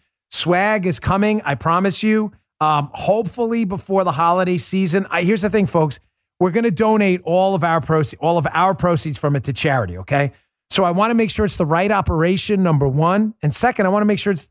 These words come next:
good, decent material. I don't wanna send you a t-shirt that falls apart, right?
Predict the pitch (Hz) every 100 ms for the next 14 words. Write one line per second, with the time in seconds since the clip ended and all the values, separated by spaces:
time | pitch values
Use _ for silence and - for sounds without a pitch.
0 | - 220 165 202 - 185 170 - 226 170
1 | 120 175 180 127 185 196 151 117 202 175
2 | 147 113 160 127 110 160 151 147 _ _
3 | _ - 165 202